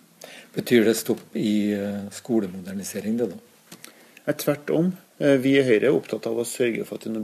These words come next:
Speaker 2: bygger ut, eh, nye bygg i Trondheim på en måte som ikke er for kostbar, sånn at vi har råd til å bygge alle de nye skolebyggene vi må bygge ut i Trondheim. Eh, Trondheim vokser med tre tusen innbyggere i året. Det betyr at vi er nødt til å bygge også nye skoler.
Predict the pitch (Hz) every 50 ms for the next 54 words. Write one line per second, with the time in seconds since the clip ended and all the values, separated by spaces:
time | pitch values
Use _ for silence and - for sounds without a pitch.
0 | 104 - 120 117 113 104 - 107 110 107 107 110 107 - _ - - - 117 113
1 | 113 107 - - - _ - - 117 113 113 110 113 120 123 113 101 101 98 95
2 | 113 113 113 117 110 - 127 117 104 101 107 120 127 127 123 117 - - - -
3 | _ - 123 117 117 120 113 - - 101 - 113 113 107 - - - - - _
4 | - - - - - 117 - 143 135 - - - 180 175 147 - - 117 110 107
5 | 101 - 107 107 104 107 95 87 95 95 98 - 120 110 107 113 110 113 - -
6 | - - - - - 131 123 110 95 95 98 98 110 110 101 98 - - - 120
7 | 110 104 98 92 101 101 98 95 98 107 104 101 98 95 95 92 92 98 98 -
8 | - 107 98 - - - - - 113 110 107 120 147 175 170 - - - - -
9 | - - _ - 117 120 110 104 101 - - - - - - 135 117 104 104 120
10 | - - - 110 120 - - - - 113 - - - 113 110 110 - - 104 -
11 | - 110 107 104 95 98 98 98 101 104 101 92 95 139 143 127 127 120 127 -
12 | - 113 107 104 - 110 107 104 104 101 98 - - - - - 107 107 95 104
13 | 101 - - - - - 101 104 107 113 110 101 104 - - - - - 123 117
14 | - 71